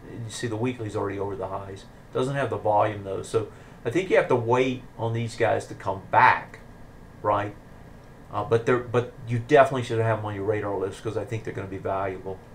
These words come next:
So, so that, that's the explanation.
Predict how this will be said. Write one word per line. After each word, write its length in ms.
So, 380
so 240
that, 240
that's 240
the 140
explanation. 680